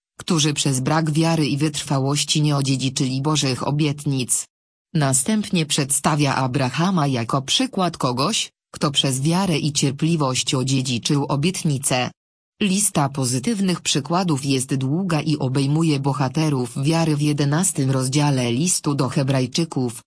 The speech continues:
a kończy się na samym Jezusie w dwunastym rozdziale listu do Hebrajczyków jako największym przykładzie wiary i cierpliwości.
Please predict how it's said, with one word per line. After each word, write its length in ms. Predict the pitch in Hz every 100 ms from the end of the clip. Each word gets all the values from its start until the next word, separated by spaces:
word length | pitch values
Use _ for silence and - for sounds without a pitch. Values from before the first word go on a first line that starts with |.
| _ -
a 120 | 156
kończy 460 | 147 220 196 185 170
się 180 | 151
na 160 | 135 131
samym 400 | - 180 185 147
Jezusie 440 | 147 143 190 -
w 80 | 131
dwunastym 580 | 127 139 139 - - 135
rozdziale 600 | 135 127 139 147 135 120
listu 440 | 120 180 - 175 147
do 100 | 135
Hebrajczyków 840 | 147 135 135 127 - 208 143 117
jako 300 | 151 147 147
największym 680 | 139 139 135 180 202 - 139
przykładzie 560 | 135 160 143 147 151 147
wiary 420 | 160 170 190 147
i 160 | 139 147
cierpliwości. 1000 | 143 127 135 131 135 123 - - 120